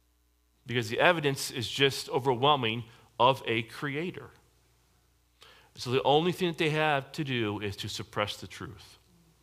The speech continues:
And in doing so, their conscience bearing witness against them, they sear their conscience, they seal their doom, and then God then brings up the creation as another evidence against them.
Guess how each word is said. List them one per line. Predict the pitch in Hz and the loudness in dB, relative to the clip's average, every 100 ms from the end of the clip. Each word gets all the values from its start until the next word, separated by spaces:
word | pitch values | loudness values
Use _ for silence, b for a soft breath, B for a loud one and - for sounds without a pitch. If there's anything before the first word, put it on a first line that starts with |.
| _ _ _ _ _ _ _ _ _ _ _ - | _ _ _ _ _ _ _ _ _ _ _ -10
And | 104 | -6
in | 98 | -2
doing | 117 160 | 0 0
so, | 170 - 110 107 113 - b b b b | 0 2 4 4 2 -6 b b b b
their | 104 | -6
conscience | 98 135 143 143 127 110 - | -4 4 4 4 -4 -6 -8
bearing | - 117 117 | 0 0 0
witness | 123 135 131 | -4 -6 -6
against | 123 139 - | -2 -2 -2
them, | 101 | -4
they | 92 | -2
sear | - - - 151 | -4 -4 -2 -2
their | 160 165 | 0 -4
conscience, | - 135 113 - 117 - - B B B | 0 0 0 -6 -8 -10 -16 B B B
they | 95 | -8
seal | 92 - - - - - 156 165 180 165 123 | -6 -4 -4 -4 -4 -2 0 2 2 -2 -2
their | 135 135 | 0 0
doom, | 127 120 135 85 73 78 82 _ _ _ b b b b b - | -2 -4 -2 -4 -8 -12 -14 _ _ _ b b b b b -10
and | 113 | -4
then | 107 | 0
God | 117 123 123 | 4 4 4
then | 123 | -2
brings | 110 123 117 | -2 -4 -2
up | 117 - | -2 -2
the | 113 | -8
creation | - - 123 120 104 | -10 -4 -4 -2 -4
as | 92 95 | -6 -4
another | 101 110 | -4 -4
evidence | 92 95 98 - | -2 -4 -6 -8
against | 98 92 98 98 - | -14 -6 -6 -6 -12
them. | - - | -16 -20